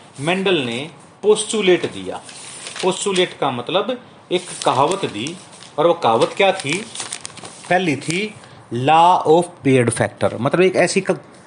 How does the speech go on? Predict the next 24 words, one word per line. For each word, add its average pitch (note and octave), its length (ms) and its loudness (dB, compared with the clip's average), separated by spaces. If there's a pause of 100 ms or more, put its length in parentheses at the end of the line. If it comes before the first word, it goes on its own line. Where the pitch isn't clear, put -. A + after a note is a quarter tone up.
(120)
कहावत E3+ 340 4
दी C3+ 340 2 (120)
जिसको C3 200 2
हम D3 80 -2 (120)
postulate F3+ 460 2
वन F3+ 160 2
कहते - 360 -4
हैं। F2+ 160 -4 (500)
मेंडल E3 500 2
मोनोहाइब्रिड D#3 880 2
के A2 140 0
ऊपर A2 320 2
पहली F#3 320 0
जो B2+ 120 2
पोस्टुलेट B2 480 2
मेंडल A2 240 2
ने G#2 140 2
दी, B2 100 2
उसका D3 200 2
नाम C3 200 0
दे G#2 80 -2
दिया C3 380 2 (1000)
law D#3 440 6
of D3 320 4